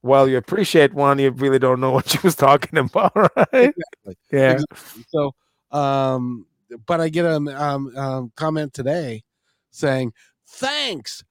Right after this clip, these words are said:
Speaker 2: I needed that," 'cause she just listened to that episode. I wasn't sure what she got out of it, but, um, the part of
Speaker 1: With
Speaker 2: it
Speaker 1: the,
Speaker 2: was
Speaker 1: there you go. Yeah.
Speaker 2: Yeah, you,
Speaker 1: That's
Speaker 2: you,
Speaker 1: it, isn't it?
Speaker 2: Yeah, that's, and that's the whole reason to do,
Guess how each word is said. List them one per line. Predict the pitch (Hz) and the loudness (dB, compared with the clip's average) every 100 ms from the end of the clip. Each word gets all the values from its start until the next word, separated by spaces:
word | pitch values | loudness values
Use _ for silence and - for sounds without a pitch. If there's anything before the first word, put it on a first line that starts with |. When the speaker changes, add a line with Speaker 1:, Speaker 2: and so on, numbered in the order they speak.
| _ - | _ -8
Speaker 2:
I | 269 311 302 | -6 -4 -4
needed | 320 311 240 151 | -4 -4 -4 -4
that," | 135 135 165 226 - - - | -4 -2 -4 -6 -12 -20 -12
'cause | 131 | -10
she | 143 | -8
just | 120 147 139 | -6 -6 -4
listened | 143 156 127 | -6 -4 -4
to | 127 | -2
that | 123 | -2
episode. | 143 - - 101 80 | -2 -6 -8 -8 -8
I | 101 202 | -8 -4
wasn't | 285 262 240 | -2 -2 -4
sure | - 233 | -2 0
what | 202 208 - | 0 -2 -4
she | 202 | -8
got | 190 214 | -6 -4
out | 180 131 | -2 -2
of | 131 | -2
it, | 160 | -4
but, | 147 143 120 _ - _ | -4 -6 -8 _ -20 _
um, | 123 127 127 127 123 123 104 | -4 0 0 0 -4 -6 -12
the | |
part | 120 156 147 | -8 -4 -2
of | 131 | -2
Speaker 1:
With | 123 | -2
Speaker 2:
it | |
Speaker 1:
the, | 127 | -2
Speaker 2:
was | 123 | -2
Speaker 1:
there | 120 92 | -6 -14
you | 90 - | -18 -16
go. | 95 85 _ _ _ | -16 -16 _ _ _
Yeah. | 110 113 82 | -4 -2 -2
Speaker 2:
Yeah, | 107 - 95 95 _ | -6 -8 -18 -20 _
you, | 117 117 - | -12 -12 -4
Speaker 1:
That's | 101 107 131 | -2 0 4
Speaker 2:
you, | 139 | 4
Speaker 1:
it, | 127 | 2
isn't | 107 - 95 | -6 -8 -16
it? | 90 _ _ _ _ - | -20 _ _ _ _ -12
Speaker 2:
Yeah, | 160 139 | -10 0
that's, | 127 113 | 0 0
and | 110 120 | -8 -4
that's | 135 - | -4 -4
the | |
whole | 113 131 | -4 -2
reason | 123 123 113 117 | -2 -4 -6 -10
to | - | -8
do, | 104 117 120 | -4 -2 -2